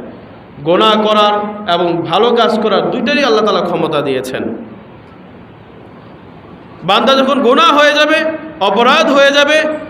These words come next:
আর সে লজ্জিত হয়ে, অনুতপ্ত হয়ে আল্লাহর কাছে ক্ষমা প্রার্থনা করে, আল্লাহ রসুল বলেন, "আত-তাইবু মিনা যামবি কামান লা যামবা লাহু।" যে ব্যক্তি গুনাহ করে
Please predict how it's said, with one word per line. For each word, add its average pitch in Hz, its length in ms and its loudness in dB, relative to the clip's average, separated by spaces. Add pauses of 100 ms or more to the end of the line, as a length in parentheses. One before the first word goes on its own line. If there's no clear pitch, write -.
(180)
আর 240 200 2
সে 240 280 -2
লজ্জিত 254 420 0
হয়ে, 240 240 2
অনুতপ্ত 226 520 0
হয়ে 185 600 0 (120)
আল্লাহর 175 360 0
কাছে 160 260 -2
ক্ষমা 151 300 -4
প্রার্থনা 147 380 -4
করে, 147 340 -2 (280)
আল্লাহ 165 260 0
রসুল 147 260 -2
বলেন, 147 320 0
"আত-তাইবু 147 640 0
মিনা 139 260 -2
যামবি 233 540 2 (340)
কামান 294 260 2
লা 233 360 2
যামবা 214 280 2
লাহু।" 202 580 0 (160)
যে 185 120 0
ব্যক্তি 202 580 2 (280)
গুনাহ 247 460 2
করে 254 380 4